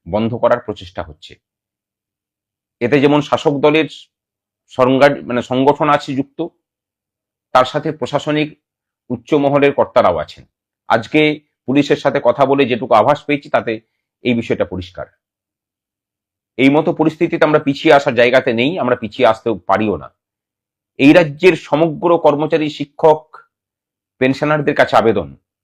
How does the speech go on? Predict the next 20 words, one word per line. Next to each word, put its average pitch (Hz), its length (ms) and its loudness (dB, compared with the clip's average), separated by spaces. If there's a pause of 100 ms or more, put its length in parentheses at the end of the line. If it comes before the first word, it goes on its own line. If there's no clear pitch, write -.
(920)
আমরা 135 300 6
আমাদের 131 340 4 (2000)
কিউআর 139 260 4
কোড, 135 360 -2 (480)
আমাদের 120 240 2
অ্যাকাউন্ট 131 420 2
নাম্বার 123 320 2
শেয়ার 120 280 0
করছি। - 400 -6 (1120)
অনলাইনে 135 460 2
ছাড়া 143 160 2
অন্য 127 200 0
কোনো 135 160 -4
মাধ্যমে 127 320 -2
আমরা 123 160 2
পয়সা 113 320 -2
নিচ্ছি 113 300 -4
না। 131 120 -2
কেউ 120 180 -2
যদি, 120 320 -4